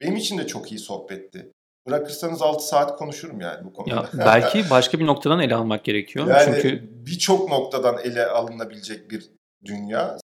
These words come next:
Speaker 1: Şu anda TikTok yüz birdeyiz yani.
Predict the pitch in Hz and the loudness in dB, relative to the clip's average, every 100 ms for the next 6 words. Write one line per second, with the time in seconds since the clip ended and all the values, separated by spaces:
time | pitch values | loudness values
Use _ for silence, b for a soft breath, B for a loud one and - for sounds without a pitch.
0 | - - 170 165 170 175 175 - - - | -16 -6 4 6 6 0 -6 -10 -12 -4
1 | 180 - - _ _ _ - 127 143 135 | -4 -4 -12 _ _ _ -12 -6 -4 -2
2 | 147 139 147 131 98 90 71 | -2 0 0 0 -2 -4 -6